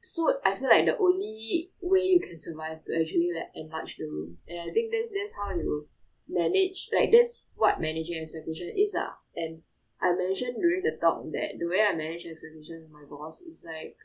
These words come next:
I basically be very transparent to him. I tell him that, uh, "Today, these are my tasks. I'll finish this by noon. I'll finish the next task by, uh, three P M, and then the next one, I'll try to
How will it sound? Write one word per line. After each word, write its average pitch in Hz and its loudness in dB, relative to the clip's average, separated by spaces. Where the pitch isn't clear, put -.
I - -4
basically 220 6
be 156 0
very 170 4
transparent 156 -10
to 151 -8
him. 151 -6
I 170 2
tell 190 4
him 226 0
that, 156 -2
uh, 160 0
"Today, 190 0
these 202 -2
are 170 2
my 156 -4
tasks. 156 -10
I'll 170 0
finish 185 -2
this 180 0
by 160 -4
noon. 156 -2
I'll 165 -4
finish - -2
the 160 -2
next 165 2
task 165 0
by, 151 0
uh, 320 -2
three 381 -8
P 339 0
M, 170 -2
and - -2
then - -2
the - 2
next - -2
one, 175 -2
I'll 160 -2
try 165 -4
to 160 -10